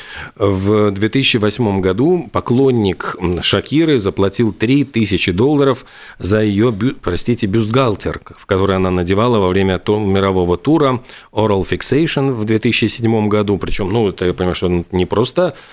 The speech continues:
м, у-, непростое украшение, э, а ещё и был украшен какими-то драгоценными камнями. И, ну, то есть, как бы не, не совсем нижнее бельё, она в нём выступала на сцене.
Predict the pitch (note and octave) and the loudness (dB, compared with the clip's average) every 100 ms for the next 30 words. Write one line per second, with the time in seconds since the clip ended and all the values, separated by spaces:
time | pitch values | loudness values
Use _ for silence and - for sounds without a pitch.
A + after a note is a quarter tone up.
0 | - B2 B2 B2+ B2+ A#2+ A#2+ A#2+ A2+ - | -12 -2 0 2 2 2 2 2 2 0
1 | - - C#3+ D3+ D3+ D#3+ - E3 E3 D#3+ | -4 2 2 2 0 -2 0 2 2 0
2 | D3+ - - - A2 B2 C3 - A#2+ C3+ | -4 -12 -18 -16 -8 -4 -2 -2 0 2
3 | D3 D3 C#3+ A#2 - C3 A#2 A#2 G#2+ G2 | 0 0 0 0 0 2 2 0 0 0
4 | A#2 - A#2 F#2+ G2 G2+ G#2 F2+ F2 - | -2 -2 -2 -2 -2 -2 0 0 -2 -2
5 | F#2+ F#2 F2 F#2 F2 F#2+ B2+ B2+ F2+ F#2 | -2 0 0 0 0 0 0 -2 0 0
6 | G#2+ G2 F#2 G2 F#2+ F#2+ E2 - F#2 - | 0 0 0 0 -2 -6 -6 -2 -2 -4
7 | - G#2+ - A2+ - _ _ - F2+ G2+ | -8 -10 -10 -16 -18 _ _ -12 -2 0
8 | F#2 - - - A#2+ C#3 D#3 C3 C#3+ E3 | 0 -4 -20 -2 0 0 0 -2 0 0
9 | F3 D3 C3 A#2 A2 A#2+ D3+ B2 G#2 A2+ | 0 0 0 2 0 2 2 0 0 0
10 | A2 - B2 A2 D2 C#2 E2 - C#2 C2 | 0 -2 -2 -2 -2 -4 -6 -4 -6 -6